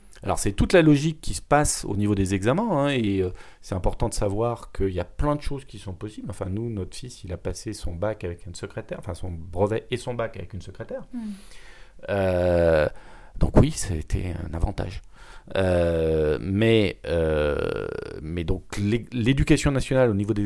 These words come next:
Speaker 1: examens, le reconnaît. Par contre, certains profs, pas vraiment.
Speaker 2: D'accord.
Speaker 1: Alors, nous, on venait, euh, pour faire comprendre ce que c'était que la dyslexie,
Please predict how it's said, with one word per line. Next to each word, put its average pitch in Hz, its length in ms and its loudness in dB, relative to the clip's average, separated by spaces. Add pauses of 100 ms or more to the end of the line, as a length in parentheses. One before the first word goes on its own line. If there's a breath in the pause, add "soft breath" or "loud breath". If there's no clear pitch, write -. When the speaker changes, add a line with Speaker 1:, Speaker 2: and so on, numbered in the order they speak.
Speaker 1:
examens, 95 220 0
le 87 100 -2
reconnaît. 127 480 2 (680 soft breath)
Par - 140 2
contre, 175 220 0
certains 110 260 2
profs, - 260 -2
pas 110 120 -2
vraiment. 104 260 -4 (480 loud breath)
Speaker 2:
D'accord. 226 220 -10
Speaker 1:
Alors, 98 200 4
nous, 139 140 6
on 165 100 6
venait, 131 500 4 (120)
euh, 98 520 6 (460)
pour - 120 4
faire 123 140 4
comprendre 143 320 0
ce - 40 -6
que 127 80 2
c'était 117 280 2
que - 120 -6
la - 20 0
dyslexie, 110 720 -2